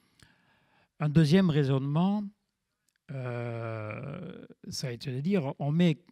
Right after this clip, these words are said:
dans notre ventre quelque chose, on, ça pourrait bien être du poison, euh, donc on n'en veut pas.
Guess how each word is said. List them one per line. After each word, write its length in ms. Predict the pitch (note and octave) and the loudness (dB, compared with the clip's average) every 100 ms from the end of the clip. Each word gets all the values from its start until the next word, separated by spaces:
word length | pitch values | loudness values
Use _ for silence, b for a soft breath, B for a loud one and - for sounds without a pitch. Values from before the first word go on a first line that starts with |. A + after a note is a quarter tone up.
| - | -4
dans 140 | D#3 | -2
notre 300 | E3 C#3+ - | 0 -2 -4
ventre 400 | C3 D#3+ G#3 - | -4 -4 -4 -8
quelque 280 | - C3 A#2 | -10 -12 -10
chose, 380 | - G3 G3 B2+ | -8 -4 -4 -4
on, 200 | B2+ B2 - D3 - _ _ _ _ _ - - _ _ | -8 -12 -14 -16 -20 _ _ _ _ _ -20 -20 _ _
ça 60 | - | -20
pourrait 140 | - C3 | -12 -6
bien 120 | D#3+ | -4
être 60 | C#3+ | -2
du 120 | C#3+ | -4
poison, 520 | F#3+ C3 D#3+ G3+ G3 | -4 -4 -4 -4 -8
euh, 500 | B2+ A#2+ C#3 - F#2 | -10 -10 -10 -12 -10
donc 200 | A2+ F#3+ | -6 -2
on 40 | F3 | 0
n'en 100 | F3+ | 2
veut 100 | F3 | 2
pas. 180 | D#3 | 0